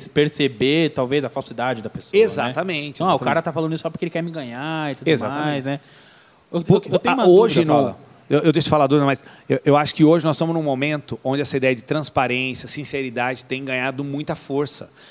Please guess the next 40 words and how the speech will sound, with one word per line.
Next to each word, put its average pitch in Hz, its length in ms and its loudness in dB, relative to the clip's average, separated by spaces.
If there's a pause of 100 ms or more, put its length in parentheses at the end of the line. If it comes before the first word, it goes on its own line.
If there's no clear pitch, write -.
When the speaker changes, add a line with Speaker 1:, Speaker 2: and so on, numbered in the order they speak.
(160)
Speaker 2:
Até 175 300 0
no 202 80 2
marketing 156 400 -2
o - 20 -10
pessoal 120 240 -2
fala 113 200 -2
disso. - 320 -14 (400)
Então, 139 120 0 (220)
é, 175 380 2
mas 135 240 -2 (200)
quando 226 280 4
você 202 240 4
chega 175 440 2
diante, 120 680 -4 (720)
tamo 170 180 0
trabalhando 175 380 -2
com 175 80 -12
um 165 40 -10
grupo 156 220 -8
de 151 60 -4
adolescentes 139 520 -4
ou 180 60 2
pré-adolescentes, 185 720 -2 (300)
Speaker 1:
Sim. 104 220 -14 (100)
Speaker 2:
a 127 80 -4
gente 147 180 -6
chega 180 220 0
ali 143 320 0 (380)
e, 131 320 -4 (100)
e, 151 200 -6
e 160 60 -2
você 165 280 0
demonstra 170 520 -2 (380)
realmente 175 960 0
que 120 60 -12
você 127 160 -6
tem 139 80 0
interesse 123 340 -4
por - 180 -4
eles, 127 580 -8